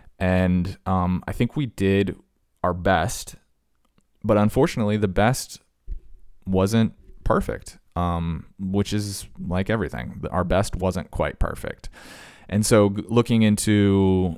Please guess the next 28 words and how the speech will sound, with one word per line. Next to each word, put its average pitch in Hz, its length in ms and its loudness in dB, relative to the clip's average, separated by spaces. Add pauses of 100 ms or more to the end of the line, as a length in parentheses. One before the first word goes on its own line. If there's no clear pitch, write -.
(160)
um, 82 720 -2 (340)
possibly 95 480 0
going 90 300 -2
home, 87 720 -2
I 107 60 0
mean, 113 120 6
we're 120 80 4
starting 120 380 4
school 95 260 -4
in 90 60 -2
my 92 160 -2
school 98 180 -6
district - 460 -8
after 78 240 -6
Labor 73 240 -10
Day. 50 200 -10
We 95 140 -4
will 95 360 0
be 87 180 -2
in 80 100 -6
the 73 60 -10
classroom, 76 800 -10
but 80 220 -2
who 107 120 0
knows 95 220 2
for 82 120 -4
how 82 120 -4
long. 76 400 -4